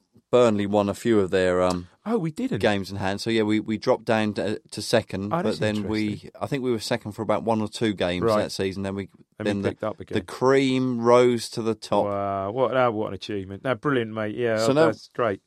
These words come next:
Speaker 1: we're now off to the second of
Speaker 2: <clears throat>
Speaker 1: April, nineteen eighty. It's a
Speaker 2: Yep.
Speaker 1: Wednesday night.
Speaker 2: Yep.
Speaker 1: Uh, Bobby Robson is in the opposition dugout because we're away to Keith Burtonshaw's Tottenham Hotspur.
Speaker 2: Tottenham.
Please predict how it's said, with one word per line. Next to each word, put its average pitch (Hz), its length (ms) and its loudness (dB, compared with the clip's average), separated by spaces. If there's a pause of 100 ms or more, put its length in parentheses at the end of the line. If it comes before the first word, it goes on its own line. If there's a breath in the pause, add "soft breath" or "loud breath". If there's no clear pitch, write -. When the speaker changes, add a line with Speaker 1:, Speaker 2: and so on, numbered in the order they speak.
(140)
Speaker 1:
we're 127 140 6
now 156 240 8
off 151 160 6
to - 80 -4
the 127 360 6
second 151 340 4
of 165 80 4
Speaker 2:
<clears throat> - 20 10
Speaker 1:
April, 143 320 4
nineteen 131 720 4
eighty. 131 440 0
It's 143 100 -8
a 123 60 4
Speaker 2:
Yep. 127 120 6
Speaker 1:
Wednesday 143 500 6
night. 135 300 6 (380 soft breath)
Speaker 2:
Yep. 127 180 4
Speaker 1:
Uh, 113 220 4
Bobby 139 280 4
Robson 123 440 2
is 107 280 -4
in 110 300 2
the 107 240 0
opposition 110 560 -2
dugout 110 520 0
because 107 380 -8
we're 123 280 2
away 120 560 4
to 107 420 -8
Keith 135 380 -10 (400)
Burtonshaw's 123 880 2 (800)
Tottenham 135 560 -2
Hotspur. 98 720 0
Speaker 2:
Tottenham. 131 420 0